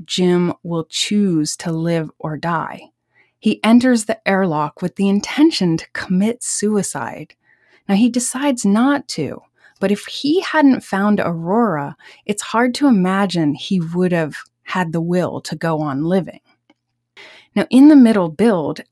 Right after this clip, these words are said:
after his secret is revealed and Jim can't fix the relationship with Aurora, he finds purpose in fixing things on the ship. Now, importantly, he would reverse his decision to wake her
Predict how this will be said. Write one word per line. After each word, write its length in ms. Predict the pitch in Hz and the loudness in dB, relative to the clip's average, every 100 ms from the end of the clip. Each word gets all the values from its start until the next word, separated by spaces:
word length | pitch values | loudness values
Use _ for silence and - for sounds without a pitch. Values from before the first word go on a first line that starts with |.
| _ - | _ -6
after 400 | 220 240 269 226 | -4 -2 0 0
his 200 | 190 - | 0 -4
secret 520 | - 226 214 190 - | -2 -4 -2 -6 -4
is 220 | 180 - | -6 -4
revealed 640 | 165 170 247 269 156 127 - _ _ _ _ | -6 0 2 4 2 -4 -10 _ _ _ _
and 320 | 185 180 175 - | 0 2 0 0
Jim 260 | 202 196 | 2 2
can't 500 | 185 - 208 240 233 | 0 -2 2 2 0
fix 260 | 185 165 - | -8 -8 -8
the 120 | 165 | -6
relationship 840 | 160 160 160 - 165 - 156 - | -6 -4 -4 -2 -2 -4 -6 -8
with 240 | 175 170 - | -8 -8 -6
Aurora, 640 | 170 170 208 240 170 151 - _ - _ | -6 -2 0 2 0 -4 -8 _ -20 _
he 160 | - | 0
finds 480 | 240 - 254 262 240 | 0 2 4 4 4
purpose 560 | - - 214 233 214 - | -2 -4 -4 -2 -4 -2
in 180 | 180 165 | -2 -2
fixing 600 | - - 233 - 175 165 | -4 -6 -4 -2 -2 0
things 320 | 165 156 160 | -2 -2 -2
on 160 | 151 | -2
the 80 | 151 | -2
ship. 400 | 143 - - _ _ _ _ _ _ _ - | -4 -8 -10 _ _ _ _ _ _ _ -6
Now, 60 | |
importantly, 1040 | - 185 - - 302 220 170 151 160 147 - _ _ | -2 -2 -2 -2 0 0 -2 -2 -6 -6 -12 _ _
he 260 | - - 254 214 180 | -16 2 4 4 -2
would 320 | 190 220 208 | 0 0 0
reverse 480 | 214 202 185 175 175 | -4 -2 -2 -4 -4
his 200 | - 175 | -8 -8
decision 560 | - 175 - 185 165 160 | -8 -8 -4 -2 -2 -4
to 160 | - | -6
wake 320 | 160 170 160 | -6 -6 -6
her 120 | - | -8